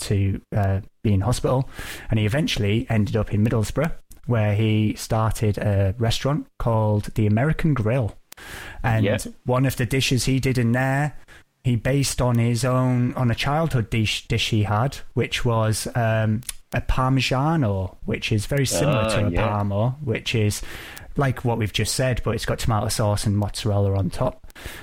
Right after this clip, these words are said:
Speaker 1: Um,
Speaker 2: Right.
Speaker 1: but he, he did his own version of it, and that's possibly where the word Parmo came from.
Speaker 2: Yep.
Speaker 1: And another, uh, theory might be is there was a guy called Charlie Constantine, who's a chef, and he's from the Buck Hotel,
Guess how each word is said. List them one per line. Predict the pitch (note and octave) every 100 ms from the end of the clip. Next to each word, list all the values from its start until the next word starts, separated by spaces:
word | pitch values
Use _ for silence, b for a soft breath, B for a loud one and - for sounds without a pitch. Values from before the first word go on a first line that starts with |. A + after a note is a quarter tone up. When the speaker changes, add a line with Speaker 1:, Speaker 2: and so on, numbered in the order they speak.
| B
Speaker 1:
Um, | - A2+ A2
Speaker 2:
Right. | G#2+ A2 -
Speaker 1:
but | A2+ A2+
he, | A#2+ A#2
he | B2
did | A#2 A2+
his | A#2 A#2
own | A2
version | C3+ D3 D3+
of | C3+
it, | D3 D3 - - - -
and | B2+ A2
that's | A2+ -
possibly | - C3+ - A2+
where | G#2+ G#2
the | G#2
word | G#2+ G#2 -
Parmo | A2+ G#2+ G#2 G#2 G2+ - - -
came | - G2+
from. | G2 - G#2+ B2 B B B B B B -
Speaker 2:
Yep. | G#2+ - -
Speaker 1:
And | G3 A#2
another, | A2+ A2+ D#3+ E3+ C3 A#2+ A#2
uh, | C3 A2
theory | - C3+ A#2+ A#2 B2 A2+
might | B2 A2+
be | B2 B2+ C3+
is | - A2+
there | A#2+
was | A#2
a | -
guy | B2+ B2+
called | - A#2+ A2+ G#2+
Charlie | - C#3 C#3 C3
Constantine, | - C#3 C3 - G2 - G2 G#2 C#3+ -
who's | A#2 G#2 G#2
a | A2
chef, | G2+ G#2+ B2 - - G3
and | G2+
he's | G#2
from | - G#2+
the | G2+
Buck | G2 B2+ -
Hotel, | A2 G#2 - G#2 A#2+